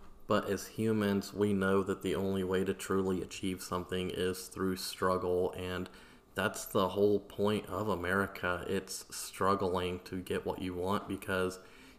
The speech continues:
if you don't struggle for it, if you don't work for it, if you don't fight for it,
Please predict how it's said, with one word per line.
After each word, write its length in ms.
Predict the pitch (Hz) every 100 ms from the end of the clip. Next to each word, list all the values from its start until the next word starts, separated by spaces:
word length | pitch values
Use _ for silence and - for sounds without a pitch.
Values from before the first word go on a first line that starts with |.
| -
if 180 | 98 -
you 260 | 101 98 95 -
don't 300 | 120 139 -
struggle 600 | - - - 101 127 110
for 320 | - 90 90
it, 80 | -
if 180 | - 107
you 80 |
don't 340 | 107 131 - 90
work 320 | 95 107 -
for 380 | - 95 90 87
it, 120 | 85
if 100 | -
you 60 | 95
don't 220 | 117 -
fight 440 | - - 98 -
for 340 | - 101 90 87
it, 220 | 87